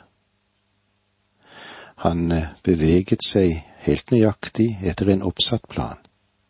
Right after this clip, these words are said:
En avtalt ordning. En bevisst avgjørelse. Ingenting var basert på tilfeldigheter.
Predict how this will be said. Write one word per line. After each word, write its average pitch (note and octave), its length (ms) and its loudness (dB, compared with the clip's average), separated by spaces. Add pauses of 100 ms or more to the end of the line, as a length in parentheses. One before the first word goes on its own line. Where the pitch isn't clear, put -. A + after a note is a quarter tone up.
(1120)
En G#2 180 0
avtalt A#2 640 2
ordning. F2+ 480 0 (1200)
En F2 160 0
bevisst - 680 0
avgjørelse. D2+ 760 -6 (1600)
Ingenting A#2 520 0
var A2 100 4
basert F#2 520 2
på D#2+ 80 -4
tilfeldigheter. F#2 960 -4